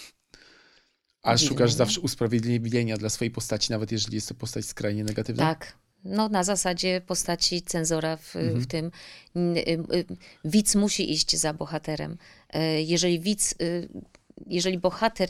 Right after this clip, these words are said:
Speaker 2: jest nie, y, nieciekawy wewnętrznie, nie ma jakiegoś dylematu, jest tylko zły, zły, bo zły i z-, złość złością w nim pogania, no to po prostu właściwie od razu mamy na, na nie. Ja miałam taki, pamiętam,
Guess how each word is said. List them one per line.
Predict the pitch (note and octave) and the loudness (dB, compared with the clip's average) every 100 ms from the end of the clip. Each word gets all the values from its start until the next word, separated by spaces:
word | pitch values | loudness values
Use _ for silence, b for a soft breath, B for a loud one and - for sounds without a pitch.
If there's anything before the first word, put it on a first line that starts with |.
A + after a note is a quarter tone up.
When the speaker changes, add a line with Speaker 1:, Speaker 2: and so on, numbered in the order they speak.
| - | 0
Speaker 2:
jest | E3 - - | -2 -2 -4
nie, | E3+ F3 F3 F3 B B B E3 | -2 0 -2 -6 B B B -2
y, | D#3+ E3 | 0 0
nieciekawy | E3+ F3+ - F3+ - _ _ - G#3 G#3 E3+ E3 D#3+ - B B | 0 0 2 0 -4 _ _ -6 0 2 2 2 2 0 B B
wewnętrznie, | C#3 F3+ D3+ F#3 G#3+ - F3 | 2 2 4 4 4 2 2
nie | E3+ | 0
ma | F3 | 2
jakiegoś | E3+ F3 E3 D3+ | 0 0 0 0
dylematu, | D#3+ E3 E3 F#3 F3+ | 4 4 4 0 0
jest | D#3+ - | -2 -2
tylko | F3+ D#3+ | 0 0
zły, | D3+ E3+ F3+ | 0 2 2
zły, | D#3 F3 F#3 - - - | 2 2 2 0 -8 -14
bo | - D#3 | -4 0
zły | E3 E3 E3+ D#3 | 0 2 2 0
i | - D3 D3 - F2+ - | -4 -6 -6 -10 -10 -8
z-, | - D#3+ - D#3+ | -6 -6 -8 -8
złość | - D#3+ D#3+ D#3+ - - | -6 0 2 0 -2 -4
złością | D#3+ D3+ - D#3 D3+ E3 | -2 -2 -2 -6 -6 -8
w | D#3+ | -4
nim | D#3 D3+ | -4 -2
pogania, | D#3+ D3 C#3+ D#3 G3+ B B B B | -2 0 0 -2 -4 B B B B
no | F#3+ | 0
to | G3 A3+ | 2 2
po | A3+ | 2
prostu | B3 A#3+ - A#3+ | 2 2 2 2
właściwie | A3+ - A#3 G#3+ A3+ A3+ - - - | 2 2 2 4 4 2 -2 -6 -2
od | G3+ | 4
razu | A3+ G#3 | 4 6
mamy | G#3+ G3 G3 | 2 2 0
na, | G3 G3+ | -2 -2
na | G3+ F#3+ F#3+ | -2 -2 0
nie. | F#3+ D#3 - B B B | 2 0 -2 B B B
Ja | F3 | 4
miałam | F#3 F3+ | 4 4
taki, | F#3 - F3 | 0 0 -2
pamiętam, | F3 F3+ F3 F#3 F3+ F3 F3 | 0 0 0 0 0 0 0